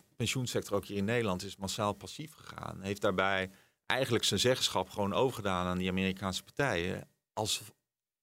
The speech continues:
aan, met het idee, ja, het, dat doen ze dan wel goed. Terwijl we geven gewoon waarde weg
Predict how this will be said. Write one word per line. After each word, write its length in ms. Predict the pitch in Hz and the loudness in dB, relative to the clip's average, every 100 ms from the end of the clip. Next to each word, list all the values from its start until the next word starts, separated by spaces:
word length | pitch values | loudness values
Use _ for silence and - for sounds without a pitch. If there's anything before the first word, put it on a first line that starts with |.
| _ - | _ 0
aan, 200 | 117 110 - 76 85 | 0 0 -10 -20 -12
met 320 | 117 117 104 | -2 -2 0
het 100 | 110 | 2
idee, 200 | 113 110 | 4 6
ja, 160 | 117 | 4
het, 200 | 104 - - - _ _ | 2 -4 -16 -20 _ _
dat 160 | - 107 - | -6 -6 -6
doen 200 | 131 131 | -6 -2
ze 100 | 117 | 0
dan 140 | 113 | 2
wel 100 | 101 | 0
goed. 320 | - 156 - | 0 -6 -8
Terwijl 380 | - 110 110 101 - _ _ _ | -4 0 0 -2 -10 _ _ _
we 80 | - | -2
geven 260 | 165 123 - | 2 2 0
gewoon 160 | 101 | -4
waarde 280 | 156 175 98 | -2 0 0
weg 360 | 85 85 - | 0 -2 -8